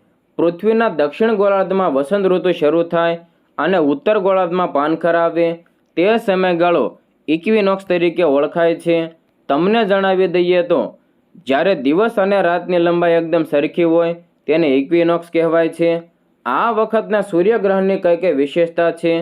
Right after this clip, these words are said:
કઈ જગ્યાએ ગ્રહણ જોઈ શકાશે અને ગ્રહણ જોતી વખતે કેવી કાળજી રાખવી, તેના વિશે નજર કરીએ તો ભારતમાં ખગોળ પ્રેમીઓએ નિરાશ થવું પડશે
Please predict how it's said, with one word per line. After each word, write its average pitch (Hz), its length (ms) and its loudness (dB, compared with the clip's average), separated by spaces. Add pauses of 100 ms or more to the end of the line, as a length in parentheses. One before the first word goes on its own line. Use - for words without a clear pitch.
(460)
કઈ 202 260 2
જગ્યાએ 185 400 0
ગ્રહણ 165 320 0
જોઈ 151 240 0
શકાશે 170 500 0 (440)
અને 165 200 0 (100)
ગ્રહણ 180 360 0
જોતી 190 300 0
વખતે 180 420 -2
કેવી 175 320 0
કાળજી 160 360 0
રાખવી, 165 320 -2
તેના 165 300 0
વિશે 170 200 -2
નજર 143 340 0
કરીએ 165 420 0 (640)
તો 156 60 0 (140)
ભારતમાં 185 640 -2
ખગોળ 208 400 0
પ્રેમીઓએ 190 440 2
નિરાશ 170 380 0
થવું 170 280 2
પડશે 165 360 0